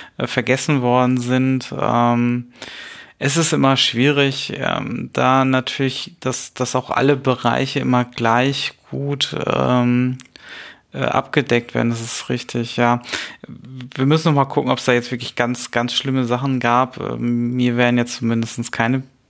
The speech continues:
keine großen Sch-, Schwächen bekannt gewesen, sondern es haben viele wirklich mit angepackt.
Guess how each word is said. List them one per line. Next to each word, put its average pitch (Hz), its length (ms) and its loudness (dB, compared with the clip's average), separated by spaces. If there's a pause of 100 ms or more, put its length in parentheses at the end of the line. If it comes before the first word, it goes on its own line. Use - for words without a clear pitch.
(400)
keine 120 300 2
großen 139 800 2
Sch-, - 220 -8 (560)
Schwächen 135 420 0
bekannt 135 400 0
gewesen, 120 300 -2
sondern 120 180 2
es - 100 -2
haben 117 140 0
viele 135 460 2
wirklich 123 260 -4
mit 123 140 -2
angepackt. 139 520 0